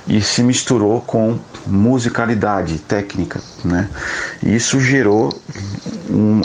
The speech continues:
a música pop, né? Não vamos falar que é o rock, mas gerou a música pop, porque foi isso que os Beatles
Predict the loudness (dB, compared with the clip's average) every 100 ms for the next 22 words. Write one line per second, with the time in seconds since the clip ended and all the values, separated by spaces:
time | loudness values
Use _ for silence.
0 | 0 -2 0 2 2 0 -4 0 0 0
1 | -6 -12 -14 -6 -2 0 2 2 0 0
2 | 0 0 0 0 2 2 0 -8 -10 -10
3 | -12 -8 -4 -4 -4 0 2 4 4 2
4 | 0 -2 -4 -4 -6 -10 -2 0 0 -6
5 | -14 -14 -14 -14 -14 -16 -2 -2 2 0
6 | 0 2 2 2 0 0 2 2 0 0
7 | 0 -2 -6